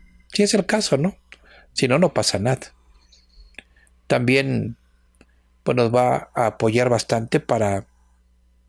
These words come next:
que el sistema inmunológico nuevamente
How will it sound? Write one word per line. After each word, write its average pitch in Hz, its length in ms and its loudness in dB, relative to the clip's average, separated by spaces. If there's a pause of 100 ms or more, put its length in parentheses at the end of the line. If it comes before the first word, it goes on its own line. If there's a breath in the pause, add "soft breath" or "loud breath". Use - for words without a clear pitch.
(680)
que - 120 -2
el - 40 -6
sistema 123 320 0
inmunológico 117 560 0
nuevamente 117 720 0